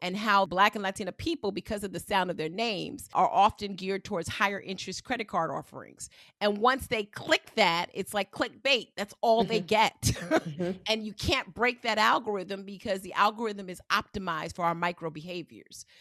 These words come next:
Speaker 1: So I think that feedback loop is also critical. And I hope to continue the work that I'm doing, working on a chapter on this as well as my book. But for me, this is like the next biggest challenge of civil rights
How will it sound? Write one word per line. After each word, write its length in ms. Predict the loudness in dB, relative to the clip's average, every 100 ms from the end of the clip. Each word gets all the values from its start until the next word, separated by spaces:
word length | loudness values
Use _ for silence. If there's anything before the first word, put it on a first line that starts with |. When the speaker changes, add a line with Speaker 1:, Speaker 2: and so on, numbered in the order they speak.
| -20
Speaker 1:
So 180 | -8 2
I 100 | 2
think 240 | 2 -6 -2
that 260 | -2 -2
feedback 480 | -10 -10 -2 -2 -2
loop 180 | -8 -10
is 100 | -6
also 340 | 0 0 0 -10
critical. 600 | -8 -8 -6 -6 -6 -8 -18 -20 _
And 240 | -2 0 2
I 140 | 2
hope 240 | 4 2 0
to 120 | -8
continue 440 | -6 -6 -4 -4 -4
the 80 |
work 260 | -2 -2 -4
that 100 | -4
I'm 160 | -4 -4
doing, 220 | -6 -6
working 220 | -6 -8
on 60 | -10
a 60 |
chapter 420 | -6 -4 -4 -4 -8
on 80 | -8
this 160 | -12
as 140 | -12 -4
well 300 | 4 4 4
as 100 | 0
my 120 | -6
book. 420 | 2 4 4 0 _ -20 -20 _
But 260 | 2 2 -4
for 80 |
me, 540 | -2 0 -2 -2 -4 -8
this 180 | -10 -12
is 160 | -4
like 240 | -4 -4 -2
the 320 | 0 2 0
next 540 | 0 4 4 2 -12 -10
biggest 400 | -2 -2 -2 -8
challenge 460 | -4 -2 0 -2 -8
of 100 | -10
civil 300 | -10 -8 -6
rights 500 | -2 -4 -4 -12 -20